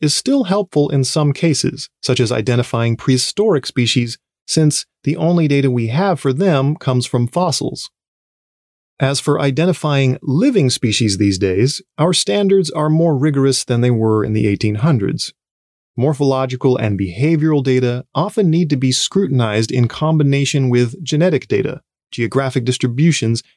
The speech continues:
and evidence of breeding compatibility, or the lack thereof. So you've got a bunch of data like this,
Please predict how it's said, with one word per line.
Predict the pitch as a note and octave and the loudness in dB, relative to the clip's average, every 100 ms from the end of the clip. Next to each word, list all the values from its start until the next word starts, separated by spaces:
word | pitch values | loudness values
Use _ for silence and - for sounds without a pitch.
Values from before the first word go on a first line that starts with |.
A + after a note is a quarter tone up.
| - | -2
and | B2+ B2+ - | 0 0 -2
evidence | E3 D#3+ D#3 D#3 - _ - | -2 0 0 0 -2 _ -6
of | A2 | -6
breeding | G#2 A#2+ C#3 C#3 | -2 0 2 2
compatibility, | B2 A2+ A2 G#2+ C#3 F#3 B2+ B2 B2 _ _ _ | 0 -2 -2 -2 0 2 2 0 -4 _ _ _
or | C3 A2+ G#2+ | -2 0 2
the | G#2 | 0
lack | G#2 G2 | -2 -4
thereof. | - G2+ C#3+ - G2+ - _ _ _ _ _ _ _ _ _ _ - | -4 0 0 0 -8 -18 _ _ _ _ _ _ _ _ _ _ -8
So | - | -2
you've | D#3 D#3 B2+ | 2 2 0
got | D#3 E3+ E3 - | -2 -2 -6 -4
a | A#2+ | -4
bunch | G#2+ A#2 D#3 D3+ | -2 0 2 2
of | - B2 | -2 -4
data | A2 A2 A2 | 0 0 0
like | G2+ G2+ | 0 -2
this, | - A2+ - | 0 0 -2